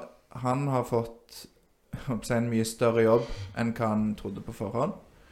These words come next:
Og du ser, jeg synes i hvert fall en kan se at det, det er potensialet der, men at det, det mangler litt for at han, han er liksom, er klar for å være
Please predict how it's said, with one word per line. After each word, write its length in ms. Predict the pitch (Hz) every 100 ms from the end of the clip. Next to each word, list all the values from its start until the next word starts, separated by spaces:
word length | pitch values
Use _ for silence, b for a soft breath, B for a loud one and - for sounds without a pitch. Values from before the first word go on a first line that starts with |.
| b b b
Og 720 | 120 117 117 113 113 113 113 113 - _ _ -
du 120 | 123
ser, 260 | 120 127 110
jeg 240 | 110 131 135
synes 380 | - - 127 123
i 40 |
hvert 120 | 117
fall 160 | 123 117
en 100 | 113
kan 120 | 113
se 120 | 117
at 200 | 117 113 -
det, 160 | 110 107 B B B -
det 100 | 117
er 80 | 117
potensialet 640 | 117 113 - 117 117 135
der, 160 | 143 135
men 200 | 117 110
at 100 | -
det, 160 | 98 95 - b b -
det 80 |
mangler 380 | 120 107 101 107
litt 180 | 113 110
for 140 | 104
at 80 | 101
han, 140 | 104 101 - b b b b - 120 -
han 220 | 113 107
er 100 | 104
liksom, 340 | 107 - 104 - - _ - -
er 100 | -
klar 300 | - 107 110 -
for 160 | 110
å 40 | 107
være 300 | 107 107